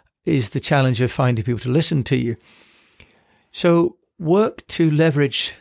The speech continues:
the existing podcast network that's out there already would be my advice, at least to start with. And that's what we're doing for our client.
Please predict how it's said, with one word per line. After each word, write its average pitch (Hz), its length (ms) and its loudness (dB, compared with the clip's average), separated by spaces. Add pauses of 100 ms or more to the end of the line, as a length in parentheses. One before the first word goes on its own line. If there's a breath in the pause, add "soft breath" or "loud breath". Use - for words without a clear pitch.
(120)
the 131 340 2
existing 123 720 -4
podcast 131 560 -4
network 135 440 -2
that's - 220 -6
out 143 200 -2
there 139 120 -2
already 147 360 2
would 120 180 -2
be 127 140 0
my 156 240 2
advice, 131 460 -2
at - 80 -8
least 175 220 -2
to - 60 -14
start 190 360 -2
with. - 180 -8 (640 soft breath)
And 139 100 -2
that's - 220 0
what - 100 2
we're 151 120 2
doing 135 240 2
for 143 160 -4
our 127 200 0
client. 127 400 -2